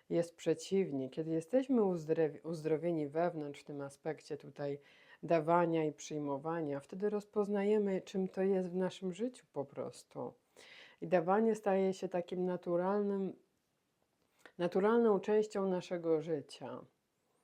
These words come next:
W podróży integracji również tożsamości, którego równolegle doświadczamy. Mm.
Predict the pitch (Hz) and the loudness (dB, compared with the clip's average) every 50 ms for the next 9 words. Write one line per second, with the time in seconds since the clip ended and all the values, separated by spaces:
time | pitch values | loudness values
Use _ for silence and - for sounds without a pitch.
0 | _ _ _ _ _ _ _ _ _ _ _ - 175 165 - - 185 180 175 190 | _ _ _ _ _ _ _ _ _ _ _ -8 -8 -8 -4 -2 -2 0 2 2
1 | 185 180 175 180 151 160 170 165 165 170 160 156 165 170 170 170 165 - - 160 | 2 2 2 0 0 0 -2 -2 0 -2 -2 0 2 2 2 2 0 -4 -6 -6
2 | 151 156 156 160 160 151 151 151 147 - - - 160 151 - - 151 139 143 147 | -6 -6 -6 -6 -4 -4 -4 -4 -4 -6 -6 -6 -6 -6 -6 -8 -6 -6 -4 -4
3 | 151 156 147 - - - 139 - - - 156 151 143 143 147 147 151 143 147 151 | -4 -6 -6 -8 -10 -12 -12 -12 -12 -10 -6 -6 -4 -4 -4 -4 -4 -4 -4 -4
4 | 143 143 139 135 139 139 143 139 131 135 - - - 147 139 139 - - - 147 | -2 -2 -2 -2 -2 -4 -4 -4 -6 -8 -12 -14 -12 -12 -12 -12 -14 -14 -10 -10
5 | 135 131 127 - - - - _ _ _ _ _ _ _ _ _ _ _ _ _ | -8 -8 -8 -10 -12 -14 -20 _ _ _ _ _ _ _ _ _ _ _ _ _
6 | _ _ _ _ _ _ _ _ _ _ _ _ _ _ _ _ _ _ _ _ | _ _ _ _ _ _ _ _ _ _ _ _ _ _ _ _ _ _ _ _
7 | _ _ _ _ _ _ _ _ _ _ _ _ _ _ _ _ _ _ _ _ | _ _ _ _ _ _ _ _ _ _ _ _ _ _ _ _ _ _ _ _
8 | _ _ _ _ _ _ _ _ _ _ _ - 262 185 180 165 160 165 165 160 | _ _ _ _ _ _ _ _ _ _ _ -14 -12 -8 -6 -4 -4 -2 -2 -2
9 | 160 160 160 156 156 151 143 139 120 113 117 | -2 -2 -4 -4 -6 -6 -6 -8 -8 -10 -12